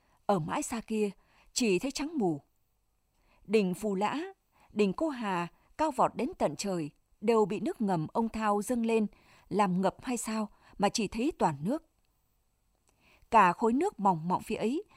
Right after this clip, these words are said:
như đã đổ ra quanh người, khiến khuôn mặt tròn của ông se lại và đôi mắt hơi khép mờ mờ.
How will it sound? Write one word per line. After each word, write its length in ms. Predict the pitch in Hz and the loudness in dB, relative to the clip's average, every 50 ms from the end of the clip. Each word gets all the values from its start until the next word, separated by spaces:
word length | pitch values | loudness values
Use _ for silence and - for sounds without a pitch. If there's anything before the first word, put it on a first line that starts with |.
| - - - | -20 -10 -2
như 160 | - 196 220 202 | 0 2 2 2
đã 120 | 190 214 | 0 0
đổ 300 | 220 220 214 190 160 151 | 2 4 4 4 2 0
ra 240 | - - 254 254 262 | -2 -2 -2 -2 -2
quanh 260 | - - 302 302 269 | -2 -2 -2 -2 -2
người, 260 | 196 180 170 160 156 - _ _ _ _ - _ | -2 -2 -2 -2 -4 -6 _ _ _ _ -20 _
khiến 280 | _ - 240 247 311 349 | _ 0 0 0 0 0
khuôn 200 | - 370 320 254 | 0 0 2 2
mặt 160 | 202 - - - | 2 0 0 -4
tròn 200 | 208 202 175 165 | -4 -4 -4 -4
của 120 | - - | -4 -4
ông 200 | - 285 294 302 | -2 -2 -2 -2
se 200 | - - 311 302 | -2 -4 -4 -2
lại 240 | 247 196 170 - - _ _ _ _ _ _ _ - | 0 0 -2 -2 -4 _ _ _ _ _ _ _ -10
và 340 | - - 175 165 - 147 143 - | -4 -2 0 0 0 0 0 0
đôi 140 | 247 254 247 | 0 0 0
mắt 200 | 262 330 370 _ _ - - _ _ | -2 -6 -8 _ _ -20 -20 _ _
hơi 260 | - - 320 302 285 | -4 -2 -2 -2 -2
khép 220 | - - 381 - | -2 -4 -4 -2
mờ 200 | 226 185 180 151 | 0 0 0 0
mờ. 260 | 180 165 175 165 156 | -2 -4 -4 -6 -6